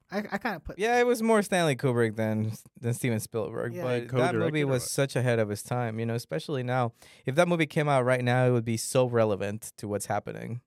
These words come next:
Speaker 3: Mm.
Speaker 1: Ugh. I think they made, I think they made small pieces of that movie into, like,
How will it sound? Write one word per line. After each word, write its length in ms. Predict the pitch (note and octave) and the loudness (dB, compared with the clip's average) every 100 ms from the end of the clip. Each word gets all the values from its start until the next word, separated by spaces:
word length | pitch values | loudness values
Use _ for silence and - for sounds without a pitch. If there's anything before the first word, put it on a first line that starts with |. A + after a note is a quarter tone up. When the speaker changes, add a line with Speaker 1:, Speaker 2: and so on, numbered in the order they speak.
| _ | _
Speaker 3:
Mm. 60 | F2 | -14
Speaker 1:
Ugh. 360 | F3+ - - - _ _ | -12 -12 -16 -20 _ _
I 60 | G3 | -6
think 140 | E4 | -2
they 120 | C#4 F#3+ | -2 -2
made, 320 | G3 G#3+ F3+ - | -2 -4 -8 -6
I 140 | F#3+ A3 | -2 -2
think 180 | D4+ C4 | -2 -4
they 60 | |
made 200 | A3+ F#3 | -4 -6
small 280 | - E3+ F3 - | -8 -8 -8 -10
pieces 340 | E3 - F3 | -14 -12 -4
of 80 | F3 | -4
that 140 | F3 C3+ | -4 -6
movie 400 | D#3+ D#3+ D#3+ _ _ _ _ - | -8 -6 -8 _ _ _ _ -12
into, 560 | F3+ E3+ - F3 D#3 B2+ _ _ - | -8 -8 -6 -6 -6 -10 _ _ -14
like, 180 | D3 | -14